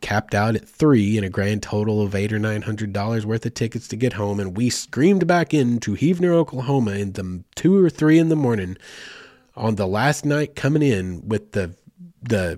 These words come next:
sunroof back, the windows down, listening to Mama, I'm Coming Home, Ozzy Osbourne, doing his thing. And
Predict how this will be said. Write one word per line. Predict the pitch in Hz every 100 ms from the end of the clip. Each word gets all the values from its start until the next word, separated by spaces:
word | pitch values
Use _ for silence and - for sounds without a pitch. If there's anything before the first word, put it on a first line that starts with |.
| -
sunroof | - - 151 180 170 160 139
back, | 139 123 107 -
the | -
windows | 92 92 165 175 165 139
down, | 127 117 104 95 - - - - - _ _ _ _ _ _ _ -
listening | 135 139 139 139 123
to |
Mama, | 113 113 117
I'm | 107
Coming | 101 107 98
Home, | 87 85 - _ _ _ _ -
Ozzy | 101 95
Osbourne, | 90 87 92 90 90 - _ _ _ _ - 104
doing | 104 110 107
his | 107
thing. | - 90 85 85 _ - - - _ -
And | 120 113